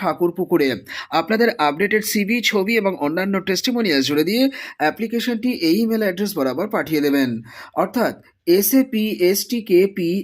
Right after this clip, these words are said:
টু থাউজেন্ড সিক্স অ্যাট দ্য রেট অফ ইয়াহু ডট কম বরাবর। সাবজেক্ট লাইনে কোন পোস্টের জন্য আবেদন করছে, সেটিকে অবশ্যই উল্লেখ করবেন। বিজ্ঞপ্তিটি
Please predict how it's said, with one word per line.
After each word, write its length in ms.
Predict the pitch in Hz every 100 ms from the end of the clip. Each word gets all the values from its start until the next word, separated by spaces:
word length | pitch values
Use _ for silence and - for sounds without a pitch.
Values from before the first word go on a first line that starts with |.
| -
টু 60 | 226 240
থাউজেন্ড 320 | 240 220 165
সিক্স 300 | 180 175 175 -
অ্যাট 160 | 170 170
দ্য 100 | 214
রেট 140 | 233 240
অফ 120 | 233 190
ইয়াহু 300 | 151 170 190 226
ডট 220 | 185 139 -
কম 180 | 160 175 190 - - 180
বরাবর। 440 | 143 139 139 131 117 - - -
সাবজেক্ট 320 | 175 180 254
লাইনে 280 | 180 135 165 226
কোন 220 | 247 240 226
পোস্টের 300 | 226 247 214
জন্য 220 | 240 226 233 143
আবেদন 240 | 139 151
করছে, 280 | 151 165 160 254
সেটিকে 360 | 226 151 147 185 135
অবশ্যই 340 | 123 139 214 214
উল্লেখ 220 | 196 214 214
করবেন। 320 | 180 143 143 127 117 104 - _ _ 156
বিজ্ঞপ্তিটি 580 | 175 160 214 202 175